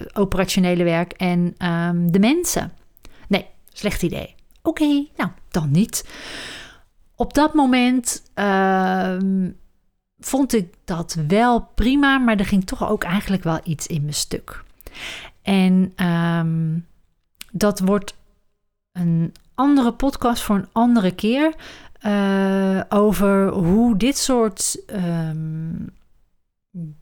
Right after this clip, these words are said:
ja, ervaringen in je leven, eh,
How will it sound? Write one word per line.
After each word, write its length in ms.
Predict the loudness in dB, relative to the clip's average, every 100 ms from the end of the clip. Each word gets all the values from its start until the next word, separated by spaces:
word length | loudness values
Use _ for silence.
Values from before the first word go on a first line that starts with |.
| _ _
ja, 360 | -12 -10 -8 -10
ervaringen 1040 | -2 0 4 4 4 2 4 4 4 2 0
in 140 | 2
je 120 | 4
leven, 680 | 4 4 2 2 0 0 -2
eh, 400 | -6 -4 -4 -6